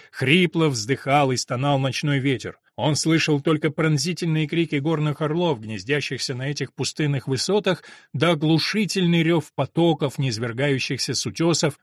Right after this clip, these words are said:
вздувшись после недавних дождей, и тихий плеск тёмного ленивого ручья, что, поблескивая в лунных лучах, омывал подножие обрыва. Аббат бросал вокруг себя взоры, полные ужаса.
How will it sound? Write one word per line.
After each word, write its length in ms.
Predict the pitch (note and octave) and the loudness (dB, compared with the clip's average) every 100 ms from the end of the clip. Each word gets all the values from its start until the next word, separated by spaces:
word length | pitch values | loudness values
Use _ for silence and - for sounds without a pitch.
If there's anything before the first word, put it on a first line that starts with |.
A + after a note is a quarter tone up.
| - | -8
вздувшись 680 | A#2 A#2 G#3 - E3+ - | -4 4 4 4 -2 -2
после 380 | - D3 - C3+ | -2 -2 0 -2
недавних 600 | C3 A#2+ C3+ C3 B2 A2+ | -2 -4 -4 -2 -4 -6
дождей, 540 | A#2+ G#2+ G2+ A2+ F2 - - - | -6 -6 -4 -6 -6 -12 -16 0
и 160 | E3 | 0
тихий 380 | - G3 - D#3+ | 2 -2 0 -2
плеск 420 | D3 D3+ D3 - _ _ - | -2 -2 -2 -4 _ _ -2
тёмного 580 | C#3+ E3 D3+ C3+ A#2 | 4 4 4 2 -2
ленивого 540 | A2 G#2 A#2+ C3 A2 A2+ | -6 -6 -4 -4 -4 -6
ручья, 480 | A2+ - A#2+ A2+ - - | -6 -6 -6 -6 -8 -14
что, 260 | - C3 | 0 0
поблескивая 680 | C3 C3+ D#3 D#3+ - D3 D3 | 2 2 2 2 2 2 2
в 60 | C3 | 2
лунных 400 | D#3+ C#3+ C#3 D3 | 2 2 2 0
лучах, 420 | C#3 - D#3+ C#3+ | -2 0 -2 -2
омывал 380 | A#2+ A#2+ B2 A#2+ | -4 -4 -4 -4
подножие 560 | A2+ A2 A2+ G#2 A2 | -6 -6 -6 -6 -6
обрыва. 440 | G#2 G#2 G2+ E2+ - _ _ _ _ _ _ _ | -8 -8 -8 -10 -16 _ _ _ _ _ _ _
Аббат 320 | - D#3 F#3+ E3+ | 0 6 6 8
бросал 420 | F3+ E3+ F#3+ E3+ | 4 6 4 4
вокруг 340 | E3+ E3+ E3 | 4 2 0
себя 280 | - E3 D#3 | 2 2 2
взоры, 400 | A#2+ D#3 D#3 C#3+ | 2 2 2 2
полные 380 | - D3+ D3+ D3 | 4 4 6 4
ужаса. 560 | D#3+ D3 F#2 - D2 | 4 2 0 -6 -10